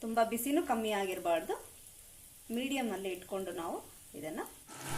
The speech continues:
ನೋಡಿ, ಈ, ಈ ರೀತಿ ಗೋಲ್ಡನ್ ಕಲರ್ ಬಂದಮೇಲೆ ನಾವು ಅದನ್ನು ಎಣ್ಣೆಯಿಂದ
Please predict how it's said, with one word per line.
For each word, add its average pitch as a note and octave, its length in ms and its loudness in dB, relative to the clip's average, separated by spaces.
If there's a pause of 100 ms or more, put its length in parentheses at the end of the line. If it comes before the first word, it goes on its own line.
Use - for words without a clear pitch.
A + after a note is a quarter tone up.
(1080)
ನೋಡಿ, C#4+ 220 4 (1600)
ಈ, C#4 80 6 (880)
ಈ A#3+ 40 2 (120)
ರೀತಿ G3+ 260 4 (840)
ಗೋಲ್ಡನ್ G#3+ 360 4
ಕಲರ್ F#3+ 280 2
ಬಂದಮೇಲೆ C#4+ 380 2 (320)
ನಾವು E3 180 0
ಅದನ್ನು G3+ 240 -2 (320)
ಎಣ್ಣೆಯಿಂದ F3+ 340 -2